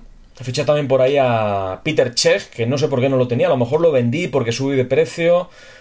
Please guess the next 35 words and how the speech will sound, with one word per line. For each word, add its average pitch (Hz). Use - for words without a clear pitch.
no 135
tengo 151
ni 120
idea. 190
El 131
caso 175
es 170
que 156
estamos 175
haciendo 147
aquí 170
un 170
equipo 175
con 175
abuelonchos 151
de 175
la 160
Premier, 185
ahora 135
iremos 147
modificando, 139
y 131
entonces 156
voy 185
a 190
meter 185
a 175
Silva 196
aquí, 127
¿de 104
acuerdo? 170
De 104
la 104
Premier 120
League. 196